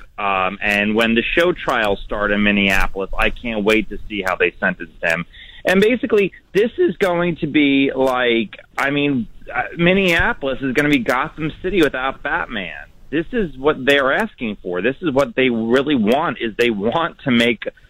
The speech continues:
uh, th-, I mean, there's, well, it depends on what they do. There, so Camden, New Jersey, uh, quote unquote, disbanded their city police, but all they did was make it a county police instead. So if they, are they gonna do that, or are they gonna do, you know,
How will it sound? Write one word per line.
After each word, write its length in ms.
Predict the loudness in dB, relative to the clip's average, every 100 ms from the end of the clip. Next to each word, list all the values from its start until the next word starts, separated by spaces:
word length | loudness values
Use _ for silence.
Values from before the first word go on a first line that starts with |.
| -4
uh, 460 | -2 0 0 0 -2
th-, 260 | -4 -2
I 60 | 0
mean, 240 | 0 -2 -6 -8 0
there's, 180 | 0 0
well, 180 | -8 -10 -2
it 160 | -2
depends 380 | -2 0 2 2
on 60 | 2
what 120 | 2
they 120 | 0
do. 180 | 2 2
There, 160 | 2 -2 -2
so 120 | -4
Camden, 580 | 0 0 2 2 0 -4 -2
New 220 | 2 2
Jersey, 680 | 4 2 2 2 2 2 0 -6 -18 -4
uh, 280 | -2 0 -2 -8
quote 320 | -4 0 2 0
unquote, 560 | -6 -4 0 0 -2 -4
disbanded 1040 | -4 -6 -16 -10 -6 -2 2 4 4 4
their 180 | 2 0 0
city 220 | 0 0
police, 320 | 0 -2 -2 -4
but 100 | 0
all 100 | 2
they 120 | 2
did 100 | 0
was 140 | -2 0
make 240 | 0 2
it 60 | 0
a 140 | 0 -4 -6
county 360 | -4 -2 -4
police 340 | -4 -2 0 -2
instead. 540 | -4 -4 0 0 0 -4 -12 -18 -16 -6
So 180 | 0 0
if 100 | 2
they, 100 | -2 0
are 100 | -2
they 140 | 0
gonna 240 | 0 0 0
do 220 | 2 2
that, 280 | 2 2 0
or 360 | 2 2 0
are 20 |
they 140 | 0 0
gonna 260 | 0 0
do, 260 | 0 0 2
you 120 | 2
know, 440 | 2 2 2 0